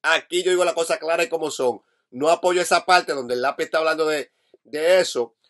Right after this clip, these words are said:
porque él, el talento es poner música. Bueno,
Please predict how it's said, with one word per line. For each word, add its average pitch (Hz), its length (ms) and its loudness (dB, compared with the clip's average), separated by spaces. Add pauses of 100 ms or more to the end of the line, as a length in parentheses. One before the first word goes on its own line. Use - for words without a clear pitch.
(140)
porque 170 600 4
él, 170 260 0
el 165 180 -6
talento 196 360 0
es - 60 -6
poner 220 200 -4
música. 190 360 2
Bueno, 190 480 2